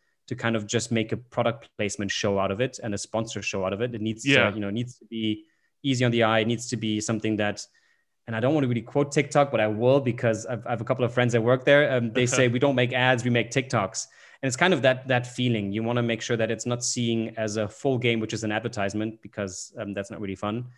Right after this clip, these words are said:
Speaker 1: But it should be always an engaging way to, to get, get the brand, um, exposure, which already helps.
Speaker 2: Well, even with Nickelodeon,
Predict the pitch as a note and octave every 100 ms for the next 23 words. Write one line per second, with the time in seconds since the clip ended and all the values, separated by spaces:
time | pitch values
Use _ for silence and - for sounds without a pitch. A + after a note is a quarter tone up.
0 | _ _ _ A#2+ A#2 C3 A#2+ A#2 A2 A2+
1 | G#2+ G2+ G#2+ G#2 G#2 G2+ G#2 G2 G2 -
2 | F#2+ F#2+ - G2+ G#2 F#2+ - - G2 G2
3 | G#2 G2 F#2+ F2+ - A2+ G2 F#2+ - G#2
4 | F#2 F#2 - - G2+ F#2+ G2 - - _
5 | _ _ _ _ _ - C#3 D3 E3+ D#3+
6 | A#2+ A#2 G#2+ G#2 B2 A#2+ A2+ B2 A#2+ F#2+